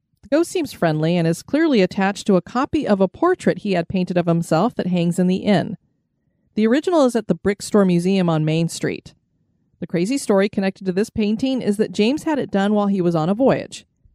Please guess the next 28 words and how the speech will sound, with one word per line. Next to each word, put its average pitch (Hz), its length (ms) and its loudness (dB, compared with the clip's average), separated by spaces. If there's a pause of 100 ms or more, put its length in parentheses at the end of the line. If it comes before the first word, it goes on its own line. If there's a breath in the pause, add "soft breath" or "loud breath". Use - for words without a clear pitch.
He 180 160 -2
had 160 160 0
it - 100 -14
sent - 220 -4
back 185 260 -2
on 196 100 -4
a 226 60 -2
ship 160 300 -2 (220)
that 247 140 0
sank. - 440 -6 (680)
Fortunately, 240 560 0
the 220 100 0
painting 254 380 0
was 202 180 2
rolled 208 220 4
up 226 200 2
in 196 140 0
a 180 80 2
metal 196 320 0
cylinder 190 640 0 (320)
that - 180 -4
floated 233 360 2
to 226 160 -4
the 185 140 -4
surface 254 420 -4
of 220 140 -2
the 214 80 0
water 214 440 -2